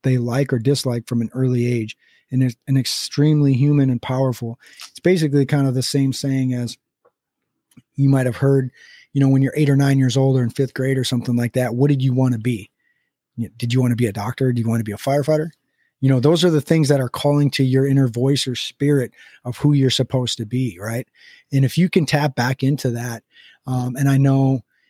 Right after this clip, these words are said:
you have responsibilities, right, that are a little bit different. Uh, you have, they're hard, you know, they're hard to leave, uh, those responsibilities and pursue something that you're, you know, you're really passionate about.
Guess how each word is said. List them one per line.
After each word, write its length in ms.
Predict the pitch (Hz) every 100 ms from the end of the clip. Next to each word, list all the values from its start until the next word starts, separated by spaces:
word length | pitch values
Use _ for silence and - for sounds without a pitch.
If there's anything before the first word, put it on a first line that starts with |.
| _
you 140 | 135
have 200 | 131 135
responsibilities, 960 | 135 - 135 135 131 123 135 131 120 107
right, 200 | 123 120
that 120 | 127
are 80 | 123
a 80 | 120
little 220 | 131 117
bit 180 | 120 107
different. 420 | 147 135 123 117 _ _ _ -
Uh, 200 | 123 123
you 160 | 131 131
have, 260 | 131 - - -
they're 160 | 135
hard, 420 | 120 139 147 95 - _ _ _ _ _ _ -
you 120 | 123
know, 120 | 120
they're 120 | 123
hard 200 | 123 131
to 80 | 127
leave, 480 | 120 135 135 123 - _ _ _ -
uh, 480 | 127 123 123 123 120 - -
those 340 | 135 131 -
responsibilities 920 | 131 - 139 131 127 127 139 131 120
and 100 | 120
pursue 280 | 123 120 135
something 360 | 127 127 123 123
that 160 | 120
you're, 340 | 123 120 123 127
you 100 | 135
know, 180 | 123 113 113
you're 180 | 123 123
really 200 | 131 113
passionate 540 | 117 113 151 139 120
about. 280 | 113 113